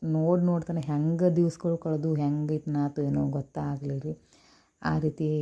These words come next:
ಇದನ್ನ ಅನ್ಸಿತ್ತು ರೀ ಅದು. ನೋಡ್ಬೋದು. ಆ, ಆ, ಒಂದೊಂದು ರೀತಿ ನೆನಪಾದ್ರೆ ಈ ನಾ ವಿಡಿಯೋ ಎಡಿಟಿಂಗ್ ಮಾಡತ್ತೀನಿ, ನಿಮ್ಮ ಜೊತೆ ನಾ ವಾಯ್ಸ್ ಕೊಡತ್ತೀನಿ ಅಂದ್ರೂ ನನ್-, ನನಗೆ ಒಂದು ರೀತಿ,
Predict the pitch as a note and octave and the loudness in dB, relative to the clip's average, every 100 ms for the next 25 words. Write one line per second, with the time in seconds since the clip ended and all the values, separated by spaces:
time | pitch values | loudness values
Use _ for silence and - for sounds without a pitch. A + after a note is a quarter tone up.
0 | D3 D3 - - D#3+ D#3+ D3+ C#3 D#3+ - | 0 0 -2 -4 -6 -2 -2 -2 -4 -4
1 | D3+ C#3 C#3+ F3 - _ _ _ _ _ | -4 -2 -4 -6 -12 _ _ _ _ _
2 | _ _ _ _ _ _ _ _ _ B3 | _ _ _ _ _ _ _ _ _ -4
3 | F3+ D#3+ D#3 D3+ D3+ C#3 F3+ - _ _ | 0 0 0 -2 -6 -6 -12 -14 _ _
4 | _ _ _ E3+ D#3 D3+ D3+ - F#3 - | _ _ _ -4 -4 -2 -4 -6 -12 -20
5 | _ F#3+ F3 D#3+ D#3+ D#3 D#3+ E3+ E3 D#3+ | _ -2 0 2 0 2 2 2 2 0
6 | F3+ D#3+ E3+ E3+ D#3+ F3 E3 D#3+ D#3+ D#3 | 0 0 0 -2 0 2 2 2 2 4
7 | D#3+ D#3 D#3 D#3 D3+ D3+ D3+ D#3+ D#3 D#3 | 4 2 0 -2 -2 -2 -4 -2 0 0
8 | D#3 D#3 D#3 D#3 D3+ D3+ - D#3+ D3+ D3+ | 0 -2 -4 -2 -2 -4 -6 -4 -2 -2
9 | D#3 D#3 D3+ D3+ D3 D3 D3 D3 D3 D#3 | -2 -2 0 0 0 0 0 -2 -2 -2
10 | D3+ D3 C#3+ D3+ D3 D#3+ | -2 -2 -2 -4 -4 -6